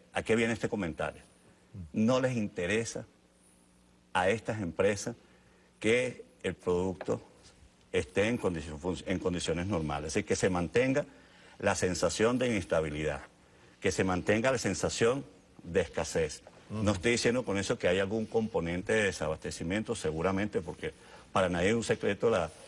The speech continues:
Speaker 1: la, el, digamos, la, la, la, la caída del ingreso nacional a partir de los ingresos petroleros, pero no les interesa. O sea, sa-, saben que el principal enemigo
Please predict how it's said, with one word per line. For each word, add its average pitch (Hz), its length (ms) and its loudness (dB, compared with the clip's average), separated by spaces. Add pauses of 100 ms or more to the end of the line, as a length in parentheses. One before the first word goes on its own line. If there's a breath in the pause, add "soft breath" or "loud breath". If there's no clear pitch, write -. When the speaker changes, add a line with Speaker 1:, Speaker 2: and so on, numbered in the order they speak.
(300 loud breath)
Speaker 1:
la, 85 240 2
el, 82 440 2
digamos, 82 320 2
la, 104 100 4 (120)
la, 85 140 0 (220)
la, 80 260 -2
la 87 140 0
caída 92 340 4
del 107 120 0
ingreso 87 380 0
nacional 95 420 0
a 101 60 2
partir 85 360 -2
de 87 80 2
los 98 140 2
ingresos 78 340 -2
petroleros, 92 520 0 (460 loud breath)
pero 95 220 2
no 113 260 2
les 117 140 0
interesa. 80 540 -4
O - 40 -12
sea, 82 140 -6
sa-, 90 320 2
saben 120 400 2
que - 100 -2
el 90 60 -4
principal 95 420 0
enemigo 101 520 0